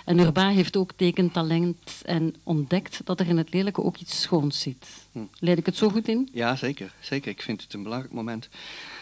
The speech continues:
Speaker 2: Eh, als u het boek leest, dames en heren, er zit een scène in, een bezoek aan een oude gelatinefabriek. U leest dat best niet al, eh, na uw eten.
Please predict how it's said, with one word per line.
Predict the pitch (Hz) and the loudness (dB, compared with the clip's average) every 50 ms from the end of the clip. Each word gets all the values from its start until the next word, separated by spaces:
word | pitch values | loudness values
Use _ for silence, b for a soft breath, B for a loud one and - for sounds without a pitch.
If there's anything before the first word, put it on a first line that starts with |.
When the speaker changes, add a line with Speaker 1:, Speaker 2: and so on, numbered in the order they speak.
| B B | B B
Speaker 2:
Eh, | B - 123 127 131 127 | B 2 4 6 6 6
als | 127 - - 123 117 120 | 4 4 0 -2 0 0
u | 117 117 | -2 -2
het | 107 107 | -4 -4
boek | 113 113 - - | -6 -8 -4 -2
leest, | 127 151 165 - - | 0 0 0 0 -2
dames | 165 147 147 143 131 | -2 0 0 0 -2
en | 135 123 | -2 0
heren, | 127 127 131 135 131 - - - | 0 0 -2 -2 -6 -8 -8 -8
er | - 110 | -10 -8
zit | 104 123 120 - | -8 -8 -6 -6
een | 107 - | -4 -2
scène | - - 135 143 147 151 | -2 0 0 0 -2 -2
in, | - 131 135 135 107 - | -2 -2 -2 -2 -4 -6
een | - 110 104 | -6 -6 -6
bezoek | 101 107 117 131 - - | -6 -4 -6 -6 -6 -6
aan | - 113 113 | -8 -6 -4
een | 110 110 - - | -4 -6 -6 -4
oude | 107 117 117 113 | -4 -4 -4 -4
gelatinefabriek. | 110 - 110 107 104 - - 139 139 139 139 - 127 107 - 120 117 - | -4 -6 -6 -6 -6 -8 -6 -6 -6 -6 -6 -6 -8 -8 -8 -10 -10 -8
U | - 110 | -8 -6
leest | 104 104 107 104 - - | -6 -4 -4 -6 -6 -8
dat | - 90 | -8 -8
best | 82 117 113 - - - | -6 -6 -6 -6 -6 -6
niet | 120 120 120 - | -8 -8 -8 -10
al, | - 107 104 87 - | -10 -10 -10 -10 -10
eh, | - 113 107 | -8 -8 -6
na | 104 104 104 107 | -6 -6 -6 -6
uw | 104 101 98 | -6 -6 -8
eten. | - 95 87 85 - - 82 82 | -8 -8 -10 -10 -10 -12 -14 -14